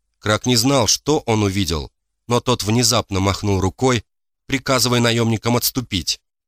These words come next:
Однако было поздно. Поляну затопила волна пламени.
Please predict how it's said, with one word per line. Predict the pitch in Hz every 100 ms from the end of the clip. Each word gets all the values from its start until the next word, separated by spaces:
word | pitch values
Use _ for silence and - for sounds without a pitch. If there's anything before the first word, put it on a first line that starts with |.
| _ _
Однако | - 127 147 -
было | 127 131 131
поздно. | - 92 82 78 67 - _ _ _ _
Поляну | 107 107 123 110 92 69 - _ _
затопила | 92 131 135 143 - 147 110 90
волна | 87 87 87
пламени. | - 92 80 69 69 65